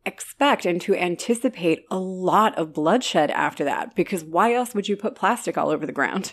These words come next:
And during that second round, you have what had the potential to be very bloody deaths. You have Linda bleeding out from an ice pick to the thigh, and, uh,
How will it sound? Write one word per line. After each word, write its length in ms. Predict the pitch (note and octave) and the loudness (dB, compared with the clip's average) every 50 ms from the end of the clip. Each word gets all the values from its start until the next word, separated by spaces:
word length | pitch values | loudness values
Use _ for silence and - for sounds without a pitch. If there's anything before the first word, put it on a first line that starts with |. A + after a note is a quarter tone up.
| - - | -2 2
And 160 | G3+ G#3 F#3+ | 2 4 6
during 280 | G#3 A3+ B3+ D4 C#4 A#3+ | 6 6 8 8 8 6
that 180 | G3 F3 - | 6 2 0
second 300 | - G3 F#3 - E3+ D3 | 0 -2 0 0 -2 -2
round, 500 | - E3+ G#3 B3+ C4 G#3+ F3+ E3 D#3 D#3 | 0 2 2 4 4 6 4 4 2 0
you 160 | D#3+ E3+ F3 | -2 -4 -6
have 400 | E3+ D#3+ F3 D#3+ D#3+ D#3 D#3 D#3 - | -4 -2 0 2 2 0 0 -4 -2
what 320 | G3 G3 G3+ C3+ - - _ _ _ - | 2 4 4 4 2 -2 _ _ _ -8
had 260 | - F#3 A#3 A#3+ G#3+ | -2 0 2 2 2
the 60 | G#3+ | 2
potential 440 | F3+ F3 E3+ - A#3+ A#3+ A3+ G#3+ G3 | 0 0 -2 0 -2 -2 0 -2 -4
to 140 | G3 - E3+ | -4 -4 -4
be 120 | E3 F#3 | -2 0
very 200 | E3+ E3+ E3+ E3 | 2 2 2 0
bloody 400 | D#3+ D#3 D#3+ D#3+ D#3+ D#3+ E3 E3 | 0 0 2 2 2 4 2 0
deaths. 400 | D3+ D#3+ D3+ E3+ F#3+ - - - | 0 2 2 2 2 0 0 0
You 40 | F3+ | -2
have 80 | D#3 D3+ | -2 0
Linda 400 | D3+ D#3+ F3 F3+ F#3 F3+ F3+ F3+ | -2 -2 0 2 4 4 4 4
bleeding 360 | E3+ E3 E3 E3 E3 D#3+ D#3 | 4 2 2 2 2 2 0
out 200 | D3+ D#3 D#3 - | 0 0 -2 -2
from 120 | - E3 | -2 -4
an 80 | D3+ - | -4 -2
ice 200 | - D#3 D#3 - | -2 -4 -4 -4
pick 160 | - D#3 - | -6 -8 -8
to 100 | - - | -8 -10
the 80 | - D3 | -10 -6
thigh, 500 | - - E3 D#3 D3+ D3 C#3+ C#3+ D3+ - | -2 2 4 4 4 4 4 2 0 -2
and, 480 | - D#3 D#3 D3+ D3+ D3 D3+ D3+ D3+ - - | -2 -4 -4 -4 -6 -8 -8 -10 -10 -10 -4
uh, 300 | - D#3 D3+ D3 C#3 - | 0 0 2 0 0 -4